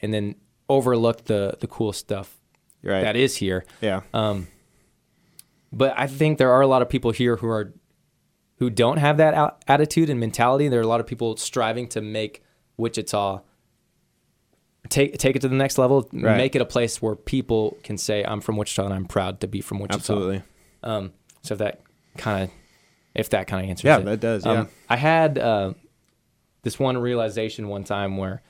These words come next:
Speaker 1: 'cause I used to have that attitude a lot, and, um, this was at the time when I lived in Saint Louis.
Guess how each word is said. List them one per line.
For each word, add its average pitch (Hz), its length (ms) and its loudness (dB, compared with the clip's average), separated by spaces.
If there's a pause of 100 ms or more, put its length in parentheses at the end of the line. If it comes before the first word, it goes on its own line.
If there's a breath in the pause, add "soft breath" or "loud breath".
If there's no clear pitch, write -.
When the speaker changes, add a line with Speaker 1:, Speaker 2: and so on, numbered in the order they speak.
(140)
Speaker 1:
'cause 120 100 2
I 147 80 8
used 151 180 4
to 139 60 6
have 120 140 6
that 110 240 2 (300)
attitude 104 420 -4
a 95 40 -2
lot, 95 300 -4 (120)
and, 98 320 -6 (120)
um, 95 260 -6 (720)
this - 140 -4
was 127 200 -4 (100)
at 131 120 2
the - 60 -8
time 120 220 2
when 117 120 2
I 113 80 2
lived 110 220 0
in 101 120 -6
Saint 104 280 -4
Louis. 107 460 0